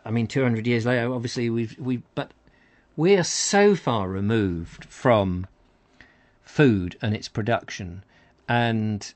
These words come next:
um, we don't like to look now at how the food is produced because it would scare us. You know, we can't look at factory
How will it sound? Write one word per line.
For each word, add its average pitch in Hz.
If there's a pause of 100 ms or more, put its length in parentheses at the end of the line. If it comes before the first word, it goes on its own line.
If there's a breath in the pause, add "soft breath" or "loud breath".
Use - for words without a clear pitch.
um, 98
we 120
don't 147
like 143
to 143
look 139 (360)
now 101
at -
how 95
the 92
food 95
is 90
produced 101
because 135
it 160
would 143
scare 127
us. -
You 139
know, 101
we 113
can't 131
look 123
at -
factory 107